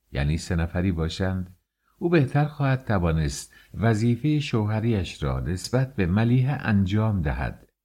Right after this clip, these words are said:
سرحالتر و قبراقتر خواهد بود. حتی قضیه وکالت توکیل آباد هم که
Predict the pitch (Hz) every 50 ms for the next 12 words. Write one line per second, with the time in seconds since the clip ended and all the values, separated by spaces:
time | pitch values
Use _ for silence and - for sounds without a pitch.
0 | _ _ _ _ _ _ _ _ _ _ - - - - 76 73 73 73 78 78
1 | 71 - - 98 98 104 - - - 85 - - - 85 95 87 71 73 87 90
2 | 82 80 80 - - - 101 98 107 - - - 104 98 92 85 69 50 50 -
3 | 67 - - - - - _ _ _ _ _ _ _ _ _ _ _ _ - 180
4 | 175 - - - - 110 107 98 101 107 117 127 135 139 131 113 101 98 95 -
5 | 87 87 92 98 - - 101 - - 85 80 80 - 80 71 73 71 62 62 76
6 | 80 - - 71 57 62 64 - - - - - - -